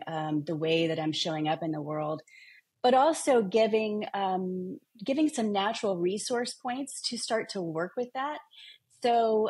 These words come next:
um, I, you know, I, I know that you in life have navigated enough to, to know there are a lot of people you encounter that are like, you know, "I'm good.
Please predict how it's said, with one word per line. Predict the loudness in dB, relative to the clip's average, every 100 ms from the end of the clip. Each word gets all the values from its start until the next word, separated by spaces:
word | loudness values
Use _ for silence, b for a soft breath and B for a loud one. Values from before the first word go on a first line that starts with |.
| 2
um, | 2 2 0 -4 -6 _ _ _ _
I, | -2 0
you | 0
know, | 2 0 -2 _ _ _
I, | -4 -2
I | -2
know | 0 2 4
that | 2 0
you | -2 -2 0 0
in | -2 -4 -4
life | -2 0 0 -2
have | -4
navigated | -4 -2 -2 -2 -2 -2 -2
enough | -2 -2 -2
to, | -2 -6
to | -4 -6
know | -2 0
there | 0 0
are |
a | 0
lot | 0 0
of | -2
people | -8 -6
you | -4 -2
encounter | -4 -6 -6 -4 -4 -4
that | -4
are | -4
like, | -4 -2
you | -4
know, | 0
"I'm | 0 2 0
good. | 0 -4 -4